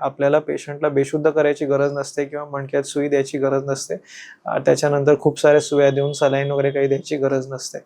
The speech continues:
हे केल्यानंतर सुद्धा स्टॉकिंगची डिपेंडन्सी थोडीशी कमी असते,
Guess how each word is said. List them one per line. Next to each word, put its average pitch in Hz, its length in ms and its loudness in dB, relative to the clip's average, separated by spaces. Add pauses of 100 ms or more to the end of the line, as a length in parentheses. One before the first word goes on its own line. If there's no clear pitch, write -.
(460)
हे 147 60 8
केल्यानंतर 151 480 2
सुद्धा 156 300 2
स्टॉकिंगची 156 600 2
डिपेंडन्सी 147 640 0
थोडीशी 147 360 0
कमी 147 320 0
असते, 160 300 2